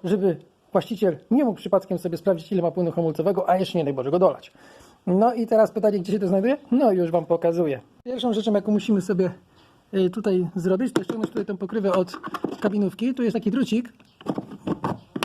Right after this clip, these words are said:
Go sobie odhaczamy. Następnie potrzebujecie nasadkę trzynastkę. I tutaj jest, o, jakaś śrubka. To przekręcamy tylko sobie pół obrotu. O,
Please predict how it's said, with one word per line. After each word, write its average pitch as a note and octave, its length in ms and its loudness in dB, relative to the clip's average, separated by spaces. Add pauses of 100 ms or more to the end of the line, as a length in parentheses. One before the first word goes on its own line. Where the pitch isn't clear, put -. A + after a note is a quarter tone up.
(1500)
Go F#3+ 60 -16
sobie F3+ 220 -16
odhaczamy. E3+ 540 -10 (1160)
Następnie G#3+ 420 4
potrzebujecie G3+ 760 2 (400)
nasadkę F#3+ 540 0
trzynastkę. F#3+ 920 0 (640)
I F#3+ 60 -6
tutaj G3+ 240 -2
jest, F3+ 240 -4 (100)
o, E3 120 -2 (500)
jakaś - 180 -6
śrubka. F#3+ 440 -2 (880)
To D4+ 100 0
przekręcamy A3 420 0
tylko G3 160 -6
sobie F#3 200 -12
pół F3+ 160 -12
obrotu. A3+ 460 -4 (1300)
O, A#3+ 260 0